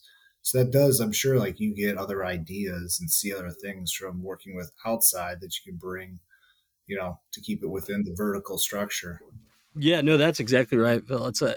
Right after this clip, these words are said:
Speaker 2: you know, it's, it's unique because we don't have two ways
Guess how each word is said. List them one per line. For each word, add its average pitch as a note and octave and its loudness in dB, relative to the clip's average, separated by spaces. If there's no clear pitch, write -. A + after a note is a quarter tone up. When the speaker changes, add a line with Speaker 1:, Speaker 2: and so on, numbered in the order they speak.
Speaker 2:
you D3+ 6
know, B2 8
it's, A#2 0
it's - -6
unique D3+ 10
because A#2 2
we C#3+ 4
don't - 6
have C3+ 0
two C3+ 8
ways C3 6